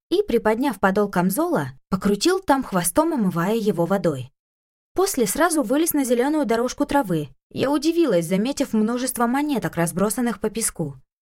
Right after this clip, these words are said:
Как только Ксион оказался на траве, он повернулся и тихо сказал: "Сними обувь,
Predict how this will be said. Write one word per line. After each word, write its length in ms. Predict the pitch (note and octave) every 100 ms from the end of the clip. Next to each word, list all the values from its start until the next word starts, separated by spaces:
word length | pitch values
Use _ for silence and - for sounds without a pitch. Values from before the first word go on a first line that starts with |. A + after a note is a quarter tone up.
| _ _ _ _
Как 180 | B3 -
только 300 | D#4+ C#4+ C#4
Ксион 340 | - C#4+ D4
оказался 500 | A#3+ A3 A3 G#3+ G3
на 120 | G3 G3
траве, 320 | A3 A#3 F#4 G4+ -
он 220 | D4 F4
повернулся 600 | - F3 F#3 A#3+ E4 -
и 160 | F4+ F#3
тихо 320 | - F3+ F3+
сказал: 440 | - F#3 E3+ - - _ _ _ _ _ _ -
"Сними 400 | - E3+ D#3+ E3
обувь, 480 | E3+ D#3 G#2+ -